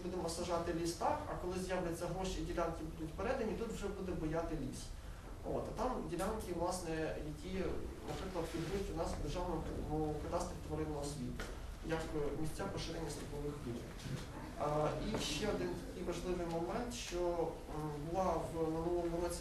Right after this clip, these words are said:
прийнята нова програма «Ліси України» до, на дві тисячі десятий-дві тисячі п'ятнадцятий роки, яка регламентує посадку чотирьохсот тридцяти тисяч гектарів лісу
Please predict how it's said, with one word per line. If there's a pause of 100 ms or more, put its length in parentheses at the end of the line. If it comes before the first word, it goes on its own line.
прийнята
нова
програма (240)
«Ліси
України» (140)
до, (180)
на
дві
тисячі
десятий-дві
тисячі
п'ятнадцятий
роки, (560)
яка
регламентує
посадку (140)
чотирьохсот
тридцяти (360)
тисяч (140)
гектарів (120)
лісу